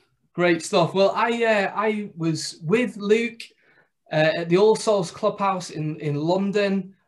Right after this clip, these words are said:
Uh, I worked with him and worked under him. He was my supervisor when I was training for ordination. Uh, and you were my vicar for a few years. And we, well, we were thinking about it earlier. You, you even married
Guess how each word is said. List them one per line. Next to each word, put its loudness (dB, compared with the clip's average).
Uh, -2
I -4
worked 0
with -4
him -4
and -2
worked 0
under -2
him. -2
He -2
was -2
my -2
supervisor -4
when -4
I 0
was -6
training -4
for -4
ordination. -6
Uh, 0
and -2
you -2
were 0
my 2
vicar 0
for -2
a -2
few 0
years. -4
And -4
we, 0
well, -4
we -8
were -10
thinking -6
about -2
it -4
earlier. -2
You, 0
you -2
even -2
married -2